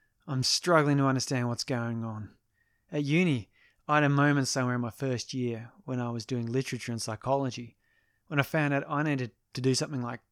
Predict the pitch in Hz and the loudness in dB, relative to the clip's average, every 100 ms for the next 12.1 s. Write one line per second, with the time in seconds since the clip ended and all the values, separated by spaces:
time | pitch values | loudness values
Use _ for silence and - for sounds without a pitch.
0 | - - - 175 - 160 156 156 135 120 | -12 -8 -6 -6 -4 -4 0 2 2 0
1 | 127 131 123 117 - 123 117 110 - 123 | 2 2 0 -4 -6 -4 -4 -6 -4 -4
2 | 120 - 110 - 123 123 113 - - _ | -4 -4 -6 -4 -4 -4 -8 -14 -16 _
3 | _ _ - 160 165 165 170 - 165 151 | _ _ -8 -2 2 4 2 0 0 0
4 | 143 127 139 123 135 127 - 123 - 110 | 2 2 2 2 0 -2 -4 -6 -4 -6
5 | 123 123 123 117 113 - _ _ _ _ | -6 -6 -6 -10 -14 -16 _ _ _ _
6 | _ _ - 165 165 143 143 143 120 127 | _ _ -2 2 2 4 2 2 0 0
7 | 127 117 - 143 131 123 120 117 - 139 | -2 -2 0 2 2 2 0 -2 -2 -2
8 | 135 127 117 123 120 120 110 _ _ _ | 0 0 0 -2 -4 -8 -12 _ _ _
9 | - 185 170 123 147 143 123 - - 135 | -4 2 2 2 2 2 0 -2 -2 0
10 | 127 127 143 - _ - 139 131 123 113 | 2 2 0 -2 _ -4 0 0 0 -4
11 | - 160 147 135 135 117 123 - 135 123 | -6 -4 -2 0 0 -2 -4 -4 -4 -4
12 | 113 | -6